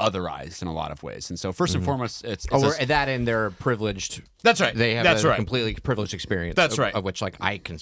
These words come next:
Speaker 2: consider myself one of those people.
Speaker 1: Abs-
Speaker 2: I don't mean to.
Speaker 1: Absolutely. Nope. Yep, that's correct.
Speaker 2: Yeah.
Speaker 1: Um,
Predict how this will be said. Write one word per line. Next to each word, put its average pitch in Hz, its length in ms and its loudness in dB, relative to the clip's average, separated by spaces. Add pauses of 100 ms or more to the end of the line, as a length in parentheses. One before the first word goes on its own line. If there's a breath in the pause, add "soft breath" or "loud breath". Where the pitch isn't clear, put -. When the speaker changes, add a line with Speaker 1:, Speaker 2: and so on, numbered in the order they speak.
(140)
Speaker 2:
consider 90 300 -4
myself 85 340 -8
one 80 100 -8
of 82 60 -12
those 80 160 -8
people. - 160 2
Speaker 1:
Abs- 90 120 0
Speaker 2:
I 82 60 0
don't 85 120 -4
mean 76 120 -8
to. 71 120 -10 (140)
Speaker 1:
Absolutely. 127 640 -2
Nope. 131 160 0 (120)
Yep, 135 240 -4
that's 123 160 -6
correct. - 240 -2
Speaker 2:
Yeah. 95 120 0 (260 loud breath)
Speaker 1:
Um, 113 340 0